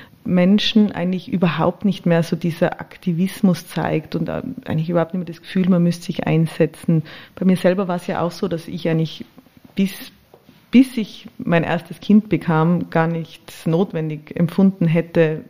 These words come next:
mich für Gleichberechtigung einzusetzen, weil eben, wie gesagt, ich bin die jüngste von sieben Kindern. Wir haben alle wahrscheinlich, so kam es mir vor, die gleichen Möglichkeiten gehabt. Ich wollte ja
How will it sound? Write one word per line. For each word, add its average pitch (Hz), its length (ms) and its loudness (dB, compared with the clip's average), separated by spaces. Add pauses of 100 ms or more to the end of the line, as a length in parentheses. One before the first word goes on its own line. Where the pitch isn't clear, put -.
(120)
mich - 380 -4
für 156 480 -2 (420)
Gleichberechtigung 170 760 0
einzusetzen, 226 920 0
weil 170 400 -4
eben, 165 260 -6
wie 170 100 -6
gesagt, - 440 -4
ich - 100 -12
bin 180 180 4
die 165 140 -2
jüngste 196 420 2
von 175 220 -6
sieben 180 300 -2
Kindern. 220 500 2 (520)
Wir 190 160 2
haben 180 180 0
alle 190 420 -2 (300)
wahrscheinlich, 190 800 0
so - 80 -6
kam 165 200 2
es 160 120 -6
mir 175 80 0
vor, 175 220 2
die 185 80 -8
gleichen 165 360 -6
Möglichkeiten 180 720 0
gehabt. 170 500 0 (840)
Ich - 160 -8
wollte 170 280 2
ja 160 180 -8